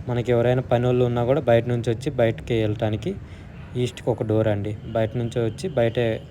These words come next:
సామాను కడుక్కొని వెళ్ళటానికి. ఇది వచ్చేసి పూజ రూమ్ అండి. పూజ రూమ్ చూసారా ఎంత సింపుల్గా నీట్‌గా ఉందో. మనకి పై ద-, పై వరకు టైల్స్ వేసి ఇచ్చారండి. సీలింగ్ వరకు మొత్తం టైల్స్ వేశారు. అలాగే మనకి ఫాల్ సీలింగ్ కూడా పెట్టించారు పూజ రూమ్లో.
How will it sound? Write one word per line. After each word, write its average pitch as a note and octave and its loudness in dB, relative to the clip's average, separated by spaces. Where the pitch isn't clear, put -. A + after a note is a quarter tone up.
సామాను A2 -2
కడుక్కొని G#2+ -4
వెళ్ళటానికి. G#2+ -6
ఇది - -4
వచ్చేసి B2 0
పూజ B2 2
రూమ్ A2 2
అండి. G2 -2
పూజ B2 2
రూమ్ C3+ 2
చూసారా A#2 0
ఎంత A#2+ -2
సింపుల్గా B2 -2
నీట్‌గా A#2+ -2
ఉందో. G#2 0
మనకి A#2+ -2
పై A#2+ 4
ద-, C3+ 2
పై B2 2
వరకు C#3 4
టైల్స్ B2 4
వేసి A2+ 0
ఇచ్చారండి. G2 -2
సీలింగ్ B2+ 0
వరకు B2+ 4
మొత్తం B2+ 0
టైల్స్ A2 2
వేశారు. G#2+ -2
అలాగే B2 4
మనకి A#2 -2
ఫాల్ A2 2
సీలింగ్ A2 -4
కూడా A2+ -2
పెట్టించారు G2+ -6
పూజ G#2 -4
రూమ్లో. G2 -6